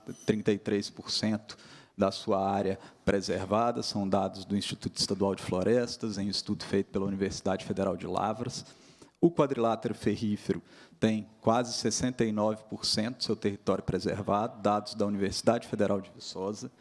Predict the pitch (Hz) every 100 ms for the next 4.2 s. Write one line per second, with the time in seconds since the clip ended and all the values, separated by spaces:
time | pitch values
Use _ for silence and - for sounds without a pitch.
0 | - - - 156 160 156 151 139 123 123
1 | 127 - - 107 110 110 - - 110 -
2 | 110 110 104 101 98 - - 95 - 101
3 | - 98 - 95 90 95 92 95 101 98
4 | 101